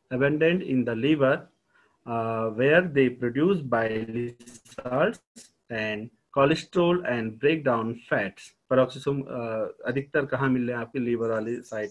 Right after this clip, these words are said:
में मिल रहे हैं, और वो produce करते हैं बाइली साल्ट को, cholesterol को, ताकि वो क्या करें? आपका fat को क्या कर सकें? dissolve कर सकें। Energy related organelles, uh,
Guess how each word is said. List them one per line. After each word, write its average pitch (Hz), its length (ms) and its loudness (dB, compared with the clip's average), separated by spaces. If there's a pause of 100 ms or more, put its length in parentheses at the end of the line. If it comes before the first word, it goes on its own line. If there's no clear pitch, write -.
में 113 60 -8
मिल 113 260 -4
रहे 160 160 0
हैं, 190 200 -4 (380)
और 110 580 -2 (280)
वो 123 80 0
produce 131 380 -2
करते 151 240 2
हैं 147 140 0
बाइली 120 260 0
साल्ट 147 340 0
को, 156 240 0
cholesterol 127 600 0
को, 151 140 -6
ताकि 117 300 -4
वो 113 80 -4
क्या 117 140 -4
करें? 131 240 -4
आपका 185 400 -4 (220)
fat 175 340 2
को 120 160 -6
क्या 117 160 -4
कर 113 140 -6
सकें? 175 400 -6
dissolve 117 300 -2
कर 104 140 -14
सकें। - 280 -20 (760)
Energy 156 440 0
related 139 600 -2 (260)
organelles, 117 560 -2 (540)
uh, 113 220 -2